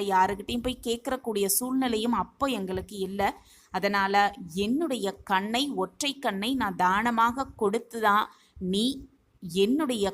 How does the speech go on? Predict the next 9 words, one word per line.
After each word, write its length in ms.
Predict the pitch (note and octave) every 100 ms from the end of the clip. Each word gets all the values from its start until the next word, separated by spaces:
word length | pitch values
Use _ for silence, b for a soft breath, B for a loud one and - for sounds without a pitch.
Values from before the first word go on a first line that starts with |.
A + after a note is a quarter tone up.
| -
கண்ணில் 480 | G#3 G3 A3+ B3+ B3
தான் 200 | B3 D4
நீ 80 | A3+
இப்போ 240 | G3 G3
உலகத்தை 460 | F#3 G3 A#3 A#3 A3
பார்த்துக்கிட்டு 520 | - F#3 F#3+ A#3 F#3+ -
இருக்க. 200 | F#3 G3+ C4+ b b _ - - - - - -
அதனால 540 | F#3 G#3 B3 B3 A#3+
தான் 240 | A3+ A#3